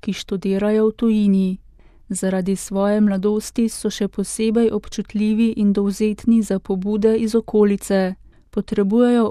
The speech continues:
oporo, saj globoko v sebi gojijo željo po resnici in srečanju z Bogom.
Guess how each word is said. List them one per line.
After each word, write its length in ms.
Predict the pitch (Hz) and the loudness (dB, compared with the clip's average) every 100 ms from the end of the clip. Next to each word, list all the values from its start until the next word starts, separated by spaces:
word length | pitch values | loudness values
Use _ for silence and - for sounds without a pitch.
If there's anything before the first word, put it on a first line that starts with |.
| 208 | -2
oporo, 600 | - 220 214 202 180 180 | -2 2 4 4 0 -4
saj 340 | - - 185 180 | -8 -6 -4 -4
globoko 580 | 190 185 190 190 - 190 | -4 -2 -2 -2 -2 -4
v 60 | |
sebi 520 | - - 202 208 214 | -4 -2 0 0 -2
gojijo 500 | 196 202 208 240 220 | -2 0 0 2 0
željo 460 | 202 196 202 214 220 | -2 -2 0 0 0
po 160 | - 190 | -2 -2
resnici 800 | 185 - 202 202 - 233 220 233 | -2 -2 -2 -2 -2 -4 -4 -2
in 160 | 233 247 | 2 2
srečanju 680 | - 208 208 208 226 220 226 | 0 -2 -2 -2 0 2 2
z 120 | 208 | 0
Bogom. 640 | 196 202 196 190 185 185 | 0 0 2 2 0 -2